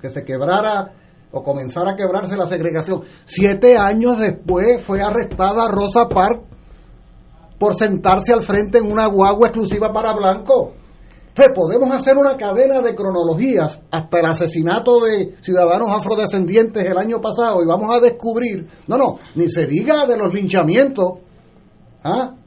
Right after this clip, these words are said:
durante el siglo diecinueve, las primeras décadas del siglo veinte. Oye,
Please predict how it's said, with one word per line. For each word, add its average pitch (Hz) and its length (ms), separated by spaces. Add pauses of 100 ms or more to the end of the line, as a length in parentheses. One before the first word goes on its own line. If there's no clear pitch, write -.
(120)
durante 139 320
el 123 60
siglo 190 240
diecinueve, 226 640
las 185 100
primeras 170 380
décadas 208 340
del 160 80
siglo 202 300
veinte. 190 580 (580)
Oye, 190 360